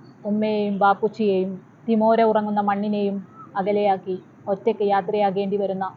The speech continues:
ആ ദിവസം. അവിടെ അവസാനമായി ലാസറും മാർത്തയും സോളമനെ വിട്ടുപോകുന്ന വികാരനിർഭരമായ ആ നിമിഷത്തെ കഥാകൃത്ത് അവതരിപ്പിക്കുന്നത് ഈ വിധം.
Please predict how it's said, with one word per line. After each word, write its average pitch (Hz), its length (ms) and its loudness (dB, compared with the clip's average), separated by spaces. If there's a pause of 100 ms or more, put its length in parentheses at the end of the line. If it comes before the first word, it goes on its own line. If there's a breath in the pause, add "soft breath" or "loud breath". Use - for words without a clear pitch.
(540)
ആ 202 120 4
ദിവസം. 185 360 -4 (2250 loud breath)
അവിടെ 208 260 0 (180)
അവസാനമായി 214 720 0 (160)
ലാസറും 208 480 0
മാർത്തയും 202 440 -2 (340)
സോളമനെ 208 440 0
വിട്ടുപോകുന്ന 196 580 -2 (240)
വികാരനിർഭരമായ 202 1080 0 (1000)
ആ 202 100 0
നിമിഷത്തെ 208 540 -2 (480)
കഥാകൃത്ത് 202 640 -4
അവതരിപ്പിക്കുന്നത് 190 840 0 (200)
ഈ 196 120 4
വിധം. 180 240 0